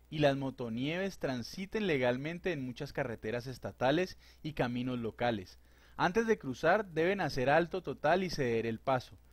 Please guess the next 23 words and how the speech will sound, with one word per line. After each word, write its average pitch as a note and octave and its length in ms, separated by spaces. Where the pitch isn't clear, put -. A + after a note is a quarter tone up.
Deben D3+ 280
cruzar D3+ 540
a C3+ 120
un B2+ 200
ángulo E3+ 440
de D3 80
noventa A2+ 440
grados C#3+ 320
respecto C#3+ 540
a F3+ 60
la D3 60
superficie A#2+ 580
del A2+ 140
camino. G#2 460
Jinetes. F3+ 720
Los E3 160
jinetes F3 460
están D3+ 300
sujetos F3 600
a D3 220
y B2 60
protegidos A#2+ 720
por F3 280